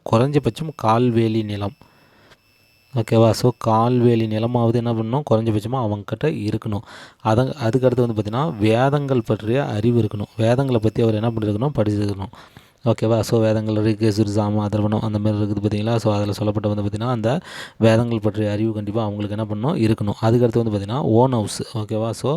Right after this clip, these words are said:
சொந்த வீடு இருக்கணும். ஓகேவா? சொந்த வீடு கண்டிப்பா இருக்கணும். ஓகேவா? So, அவங்க தான் போட்டியிடணும். அதுக்கடுத்து வந்து பார்த்தீங்கன்னா, முப்பதுக்கு மேல எழுபதுக்கு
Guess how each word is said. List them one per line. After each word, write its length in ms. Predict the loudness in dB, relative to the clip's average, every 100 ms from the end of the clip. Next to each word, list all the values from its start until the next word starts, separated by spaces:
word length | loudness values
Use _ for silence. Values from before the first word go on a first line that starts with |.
| -6 -14 -20 -8
சொந்த 360 | 0 0 2
வீடு 240 | 2 2 -2
இருக்கணும். 360 | -4 -10 -14 -16 _ -20 _ -20 _ _
ஓகேவா? 300 | -8 -2 0
சொந்த 420 | 0 -2 -2 2 2 2 2
வீடு 380 | 0 2 2 0
கண்டிப்பா 400 | 0 -2 0 0 -2
இருக்கணும். 460 | -2 -2 -2 -6 -8 -12 -20 -18 -2
ஓகேவா? 300 | 2 4 4
So, 120 | 4
அவங்க 220 | 2 2 -2
தான் 160 | -4
போட்டியிடணும். 460 | -2 -2 -2 -4 -8
அதுக்கடுத்து 420 | -6 -4 -2 -2
வந்து 120 | 0
பார்த்தீங்கன்னா, 300 | -2 -2 -4 -4
முப்பதுக்கு 760 | -2 -4 -4 4 6 6 0 -8
மேல 440 | -6 -6 -4 -4 -4
எழுபதுக்கு 580 | -4 -2 -2 -4 -6 -10